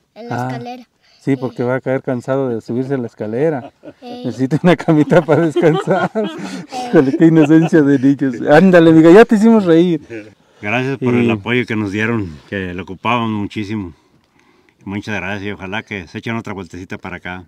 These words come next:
Speaker 2: Primeramente, Dios, yo creo que voy a regresar en unos quince días. Yo espero regresar, eh, a lo mejor regreso antes, pero por allí le voy a dejar mi número para que estén en contacto. Y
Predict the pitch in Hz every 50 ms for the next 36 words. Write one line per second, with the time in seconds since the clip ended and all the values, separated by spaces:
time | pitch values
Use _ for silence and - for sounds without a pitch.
0 | _ _ _ - 143 156 175 190 190 185 190 202 202 - 185 170 185 196 190 -
1 | 196 185 - 196 190 185 - 190 175 165 175 180 175 170 165 147 139 135 131 -
2 | 156 160 160 151 147 151 156 156 147 - _ _ - 165 160 147 143 127 131 151
3 | 147 127 110 110 _ 127 123 - _ - 139 135 131 120 120 107 101 101 98 113
4 | 113 113 117 113 - - - 110 104 101 95 98 104 107 110 110 110 120 123 127
5 | 120 117 120 - - 127 123 127 117 - 117 - _ _ _ _ _ _ _ _
6 | - _ _ _ _ _ - 113 113 107 - 120 117 117 120 123 131 131 127 127
7 | 123 120 - 113 113 110 104 120 127 123 113 120 131 127 127 123 123 131 139 131
8 | 123 120 - - 110 113 110 - - 101 101 - - 127 123 127 120 117 110 107
9 | 104 143 143 143 131 _ 127 120 113 104